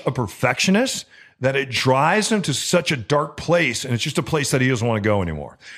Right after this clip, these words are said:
So he said, he said, "What's the book about?" And they said, "We have taken your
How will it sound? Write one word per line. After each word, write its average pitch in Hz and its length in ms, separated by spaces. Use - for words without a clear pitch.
So 156 140
he 151 40
said, 147 320
he - 80
said, 160 160
"What's 185 220
the 185 80
book 233 240
about?" 98 240
And 127 100
they 131 40
said, 123 180
"We 170 180
have 262 160
taken 165 680
your 127 840